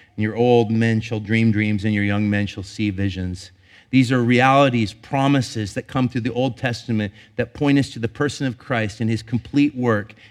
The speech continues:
And you and I today are the evidence of the fulfillment of the,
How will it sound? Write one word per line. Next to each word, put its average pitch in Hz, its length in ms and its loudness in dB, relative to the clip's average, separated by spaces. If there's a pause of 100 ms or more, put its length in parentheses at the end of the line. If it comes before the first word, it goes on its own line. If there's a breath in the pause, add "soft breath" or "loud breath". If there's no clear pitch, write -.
And 113 180 2
you 147 200 6
and 139 100 2
I 131 160 2
today 120 380 0
are 113 120 -2
the 113 240 -4
evidence 123 480 0
of 107 60 -6
the 104 80 -2
fulfillment 117 640 -2 (340 soft breath)
of 107 300 0
the, 110 140 -10